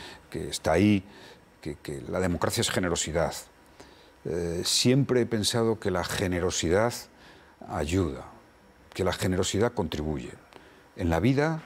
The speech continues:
en la política y, por supuesto, en la democracia. Eh,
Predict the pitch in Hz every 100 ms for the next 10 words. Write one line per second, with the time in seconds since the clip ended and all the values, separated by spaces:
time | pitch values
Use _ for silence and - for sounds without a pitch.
0 | - - _ _ - 78 76 78 104 107
1 | 117 139 147 - - - - - - 95
2 | - 76 87 87 78 65 64 67 - -
3 | - - - - - - - - - -
4 | - 95 98 95